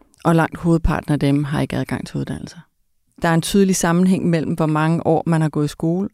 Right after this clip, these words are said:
hvor mange børn man får, øh, hvordan de børns sundhed bliver. Øh, jo flere år du har gået i skole,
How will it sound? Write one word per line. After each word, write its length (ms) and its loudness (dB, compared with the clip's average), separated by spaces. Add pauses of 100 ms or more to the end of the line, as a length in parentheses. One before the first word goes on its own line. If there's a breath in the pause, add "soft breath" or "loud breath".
(140)
hvor 120 0
mange 220 2
børn 280 -4
man 120 -2
får, 380 -8 (140)
øh, 280 -6
hvordan 440 -2 (140)
de 80 2
børns 560 -2
sundhed 600 2
bliver. 320 -4 (640 loud breath)
Øh, 300 0
jo 60 2
flere 380 2
år 160 2
du 120 -2
har 80 2
gået 200 0
i 20 0
skole, 500 -2